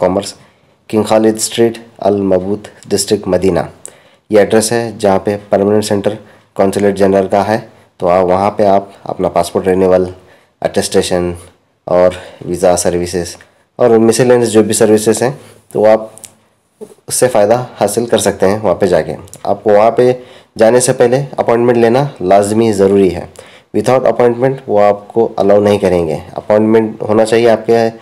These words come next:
आपके पास वैलिड अपॉइंटमेंट और आपका तवक्कुलनामे इम्यून सिस्टम भी होना चाहिए। आप देख सकते हैं यहाँ पे, अ, लोकेशन भी दिया हुआ है और कॉल सेंटर, अ, हेल्पलाइन नंबर भी है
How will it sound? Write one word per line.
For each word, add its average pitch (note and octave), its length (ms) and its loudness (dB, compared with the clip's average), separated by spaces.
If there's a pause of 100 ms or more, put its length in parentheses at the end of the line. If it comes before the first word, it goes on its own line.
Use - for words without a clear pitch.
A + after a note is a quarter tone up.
(340)
आपके G#2+ 180 0
पास A2+ 200 0
वैलिड G#2 340 4
अपॉइंटमेंट A#2 540 -2
और A#2+ 160 0 (640)
आपका G2+ 200 0
तवक्कुलनामे G#2+ 640 2
इम्यून G2+ 220 2
सिस्टम A#2 400 -4 (100)
भी A#2+ 120 0
होना G#2 200 2
चाहिए। D2 300 -6 (220)
आप - 80 -2
देख F#2 160 -8
सकते F#2+ 240 -4
हैं F#2+ 60 4
यहाँ F#2 120 2
पे, G2+ 120 -4 (520)
अ, F2+ 180 4
लोकेशन G#2+ 440 2
भी A2+ 80 0
दिया G#2+ 220 2
हुआ G#2 160 2
है A2 180 -2
और F2+ 120 2
कॉल G2 240 2
सेंटर, G2+ 300 0
अ, G2+ 200 -8
हेल्पलाइन F#2+ 460 0
नंबर G2+ 260 0
भी G2+ 120 -2
है G2+ 240 -6